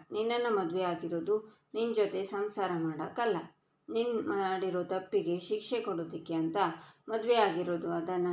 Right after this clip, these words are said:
ಹೇಳ್ಬಿಟ್ಟೆ ತಾನೇ ತಾಳಿ ಕಟ್ಟಿರೋದು" ಅಂತಾನೆ ದತ್ತ. "ಹ್ಞೂ" ಅಂತಾಳೆ ದೃಷ್ಟಿ.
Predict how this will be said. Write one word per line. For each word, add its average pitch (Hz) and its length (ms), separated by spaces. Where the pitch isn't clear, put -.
ಹೇಳ್ಬಿಟ್ಟೆ 202 560
ತಾನೇ 240 340
ತಾಳಿ 185 320
ಕಟ್ಟಿರೋದು" 175 680
ಅಂತಾನೆ 175 460
ದತ್ತ. 202 300
"ಹ್ಞೂ" 285 200
ಅಂತಾಳೆ 175 440
ದೃಷ್ಟಿ. 165 400